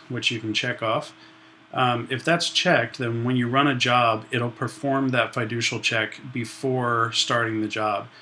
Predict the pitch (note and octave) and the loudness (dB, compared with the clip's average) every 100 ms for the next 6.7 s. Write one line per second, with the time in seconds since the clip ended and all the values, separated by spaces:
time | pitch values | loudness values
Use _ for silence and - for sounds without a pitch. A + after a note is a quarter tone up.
0 | - - - - D#3 C#3+ C3 C3 C#3+ C#3+ | -20 -18 -8 2 6 6 4 0 4 6
1 | C#3+ - C#3 C3 B2 B2 - D#3 D3 C#3+ | 4 0 2 2 2 2 2 4 6 4
2 | C#3 B2+ B2 A2+ A2 A2+ - - - - | 2 0 0 0 -2 -6 -12 -20 -20 -2
3 | - D3 B2+ B2 B2 A2+ A2+ B2+ B2 A#2 | 4 6 6 2 0 0 0 0 0 0
4 | - A#2 A#2 A2 - D3 D3 D3 D3 D3 | 0 0 0 -2 -2 2 4 4 4 0
5 | - B2 B2 A#2 A2+ A2+ B2 A2 - A#2 | -4 -6 -4 -2 -2 -2 -2 -4 -6 -6
6 | A#2 A#2+ A#2+ A#2 A2+ - | -4 -2 0 0 0 -2